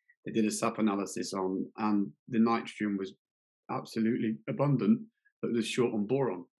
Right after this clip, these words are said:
and, uh, and a bit short on manganese. And these are things that I think people are only just starting to talk about. You know, what are the things we can do? Andy's first farm in France, he spent many, many, many years putting a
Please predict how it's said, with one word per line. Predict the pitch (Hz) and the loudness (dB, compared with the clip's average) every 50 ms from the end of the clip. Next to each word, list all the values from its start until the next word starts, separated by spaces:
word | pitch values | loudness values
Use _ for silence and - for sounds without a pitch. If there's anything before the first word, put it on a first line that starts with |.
| _ _ _ _ - | _ _ _ _ -4
and, | 110 104 104 | -2 0 2
uh, | 101 104 104 | 2 2 2
and | 110 107 110 | 2 2 0
a | |
bit | 107 120 117 - | 0 -2 -4 -4
short | - - 117 117 104 | -4 -2 -2 -2 0
on | 104 107 | 0 2
manganese. | 113 127 127 123 113 107 104 95 90 85 - - - | 2 4 4 2 2 0 -2 -2 -4 -8 -10 -8 -6
And | 107 120 | -2 2
these | 127 127 110 113 | 2 2 2 2
are | 110 | -2
things | - - 117 110 110 107 - | -2 0 2 2 2 2 0
that | - 107 110 | -4 -10 -12
I | - | -12
think | - - 113 - | -10 -10 -10 -8
people | 113 113 - 104 | -8 -6 -4 -2
are | 104 104 | 0 2
only | 107 107 104 101 | 4 4 4 2
just | 101 - 120 113 - | 2 0 -2 -4 -4
starting | - - 98 98 92 95 - | -6 -6 -4 -4 -4 -4 -6
to | - - | -10 -6
talk | - - 123 - - - | -4 -2 -2 -2 -4 -8
about. | - - - - | -8 -8 -6 -6
You | - 104 | -4 -4
know, | 104 101 | -2 -2
what | 98 107 107 110 107 | 0 0 0 0 0
are | 107 104 104 | 0 0 -2
the | 95 - | -4 -6
things | - - 110 107 104 104 | -2 0 2 2 2 2
we | - 104 101 | 0 -2 -2
can | - - 101 | -2 -4 -2
do? | 98 120 117 104 - - - - - _ - - | 0 2 2 0 -2 -6 -14 -20 -20 _ -6 0
Andy's | 123 117 113 113 110 - - | 2 2 2 2 0 -2 -2
first | - 151 147 - - - | -2 -2 -2 -4 -4 -4
farm | 135 113 110 107 | -2 -2 0 -2
in | 104 107 | -2 -4
France, | - - 165 147 123 110 110 - - _ _ _ _ _ _ _ _ _ | -6 -6 -2 -2 -2 -2 -2 -6 -10 _ _ _ _ _ _ _ _ _
he | 117 117 | -4 -4
spent | - - - 127 - | -4 -4 -6 -4 -2
many, | 151 151 147 143 135 127 | 0 2 4 4 6 6
many, | 120 127 127 123 120 117 | 6 6 6 4 4 2
many | 120 123 120 113 110 | 2 2 2 4 4
years | 110 117 135 139 117 107 104 101 104 - _ _ _ _ _ _ _ _ _ _ - | 4 2 2 0 0 -2 -2 -4 -8 -12 _ _ _ _ _ _ _ _ _ _ -6
putting | 120 110 113 104 | -2 -2 0 0
a | 107 | -2